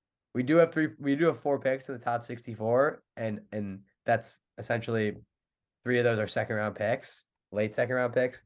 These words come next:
uh, which is exciting. And I think there's a lot of value we can get in, in that late second round. Like, just look at these guys we got, like, like, Jaquan Brisker is, is a, is a beast, and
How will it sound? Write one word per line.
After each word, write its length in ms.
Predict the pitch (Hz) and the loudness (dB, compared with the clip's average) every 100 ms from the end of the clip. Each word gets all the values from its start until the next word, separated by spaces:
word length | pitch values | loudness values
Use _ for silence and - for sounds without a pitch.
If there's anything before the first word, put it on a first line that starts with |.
| _ _ _ - | _ _ _ -2
uh, 160 | 110 | 2
which 140 | 113 110 | 2 2
is 80 | 107 | -2
exciting. 520 | 107 113 113 127 131 | 0 2 4 4 2
And 80 | 101 | 0
I 80 | |
think 200 | 98 117 | 0 -4
there's 120 | 113 113 | -2 0
a 60 | |
lot 380 | 98 95 98 101 | 0 0 0 0
of 80 | 92 | -2
value 340 | 92 98 104 | -2 -4 -4
we 80 | 98 | -8
can 100 | 95 | -2
get 300 | 98 98 - _ _ _ _ - | 2 2 0 _ _ _ _ -4
in, 240 | 113 110 | -2 0
in 80 | 107 | 0
that 280 | 101 95 - | -2 -2 -6
late 260 | 101 98 98 | -4 -2 -2
second 300 | - 101 104 | 0 0 2
round. 340 | 95 95 123 | 0 2 2
Like, 160 | 117 90 | 0 -2
just 160 | 92 | -4
look 120 | 98 95 | -4 -4
at 100 | 92 | -4
these 160 | 92 | -2
guys 300 | 90 92 92 | 0 0 0
we 80 | 92 | 0
got, 180 | 90 90 | 0 0
like, 200 | 92 85 | -2 -4
like, 140 | 87 87 | -10 -10
Jaquan 280 | - 117 107 | 2 2 4
Brisker 400 | 120 117 - - | 2 2 -4 -10
is, 160 | 85 | -12
is 120 | 90 98 | -12 -8
a, 100 | 92 | -8
is 140 | 95 | -8
a 40 | 92 | -6
beast, 360 | 107 98 - | -4 -4 -6
and 160 | 98 90 | -8 -8